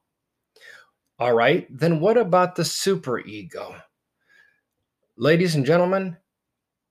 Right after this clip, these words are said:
I'd be willing to bet you you are not where you're at today in terms of your success.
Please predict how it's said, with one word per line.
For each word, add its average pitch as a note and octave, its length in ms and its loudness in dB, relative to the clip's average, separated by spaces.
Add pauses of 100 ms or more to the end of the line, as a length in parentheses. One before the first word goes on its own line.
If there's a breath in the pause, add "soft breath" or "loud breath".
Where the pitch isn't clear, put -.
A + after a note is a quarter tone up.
(120)
I'd D#3 160 0
be F3 120 0
willing E3 320 0
to C3 140 -10
bet C#3 280 -2
you D3+ 80 -4
you C3+ 240 -4
are A2+ 140 -2
not A2+ 360 -4
where C#3+ 220 0
you're B2 380 -4
at A#2 260 -8
today G2 580 -4 (720)
in C3 160 4
terms B2+ 400 0
of A2 100 -2
your A2 200 4
success. - 880 -4